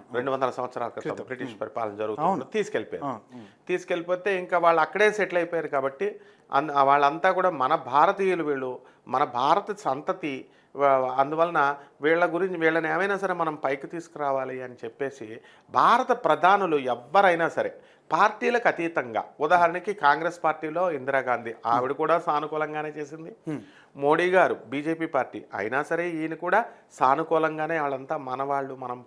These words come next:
Speaker 1: పైకి తీసుకురావాలి వీళ్ళని అనే ఒక ఉద్దేశంతో ఈ యొక్క మహాసాగర్ ప్రాజెక్ట్ని సైన్ చేయడం కోసం,
Speaker 2: Hmm.
Speaker 1: ఆ, మోడీ గారు ఆ దేశం వెళ్ళారు, మారిషస్ దేశం వెళ్ళారు.
Speaker 2: Hmm, hmm.
Speaker 1: అక్కడ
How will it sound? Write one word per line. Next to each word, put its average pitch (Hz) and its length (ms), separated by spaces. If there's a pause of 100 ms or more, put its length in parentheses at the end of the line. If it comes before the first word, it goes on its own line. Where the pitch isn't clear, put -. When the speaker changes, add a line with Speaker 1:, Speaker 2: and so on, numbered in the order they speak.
(120)
Speaker 1:
పైకి 156 240
తీసుకురావాలి 139 800
వీళ్ళని 123 480 (320)
అనే 123 260
ఒక - 240
ఉద్దేశంతో 123 920 (320)
ఈ 113 140
యొక్క 113 220
మహాసాగర్ 139 640
ప్రాజెక్ట్ని 120 500
సైన్ 117 320 (120)
చేయడం 113 240
కోసం, 110 420 (180)
Speaker 2:
Hmm. 135 100 (280)
Speaker 1:
ఆ, 107 640 (100)
మోడీ 120 280
గారు 127 560 (200)
ఆ 117 120
దేశం 113 400
వెళ్ళారు, 104 320
మారిషస్ 117 500
దేశం 113 280
వెళ్ళారు. 98 280
Speaker 2:
Hmm, 135 100
hmm. 117 180 (1000)
Speaker 1:
అక్కడ 147 440